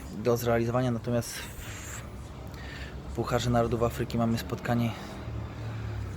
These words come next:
Tunezji, zdaje się, z Mauretanią i,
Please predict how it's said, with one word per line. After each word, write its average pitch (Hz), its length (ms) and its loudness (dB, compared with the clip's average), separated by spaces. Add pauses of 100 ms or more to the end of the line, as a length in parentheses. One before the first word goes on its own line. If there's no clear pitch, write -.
(280)
Tunezji, 117 560 4 (340)
zdaje 110 240 4
się, 117 120 -2
z 110 60 0
Mauretanią 120 840 4 (2000)
i, 110 320 2